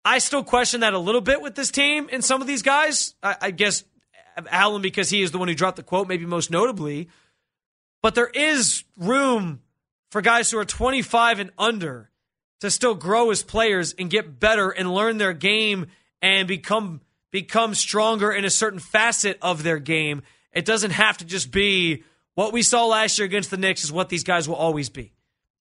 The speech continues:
And I think we forget about that sometimes. I think we've seen some of that on display throughout the regular season. There's still some learning that's going on with J B Bickerstaff as well, as I've already alluded to throughout this first hour. But yes, I, I feel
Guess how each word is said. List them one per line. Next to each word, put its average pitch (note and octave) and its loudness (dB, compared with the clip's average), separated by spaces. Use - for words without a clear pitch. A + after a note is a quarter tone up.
And E3+ 0
I - 2
think G3+ -4
we G3+ -6
forget F3 0
about D3+ -4
that A2+ -14
sometimes. G#2 -14
I - -18
think C3+ -12
we've C3 -10
seen D#3+ -2
some D#3+ -2
of D#3 -4
that D#3 2
on D3+ -2
display E3+ 0
throughout G3+ 0
the G3+ -6
regular G#3+ 2
season. A3+ 0
There's E3+ 2
still G#3 2
some G#3 0
learning G3+ 2
that's G3 -2
going G3+ 2
on G3 2
with G3 -2
J F#3+ 2
B F#3 -2
Bickerstaff F3+ 0
as C3+ -6
well, G3+ 4
as A3+ 0
I've F3+ 2
already F3+ 2
alluded F3 0
to F#3+ -2
throughout F3+ 0
this - -6
first E3 -4
hour. G#3 2
But F#3+ -4
yes, A3 0
I, G3 2
I F#3+ 2
feel A3+ 0